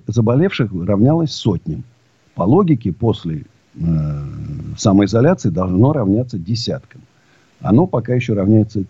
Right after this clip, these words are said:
тысячам. Часто задают вопрос: «Андрей, а как вы думаете, когда там откроются рестораны, магазины и так далее?» Непонятно.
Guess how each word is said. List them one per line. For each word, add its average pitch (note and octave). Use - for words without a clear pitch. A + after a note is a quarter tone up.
тысячам. C#3
Часто D3
задают G#2+
вопрос: A2
«Андрей, G#2+
а D#2+
как A2
вы G2
думаете, C3
когда G2
там E2
откроются E2
рестораны, G2+
магазины F#2
и -
так F2
далее?» F2+
Непонятно. F#3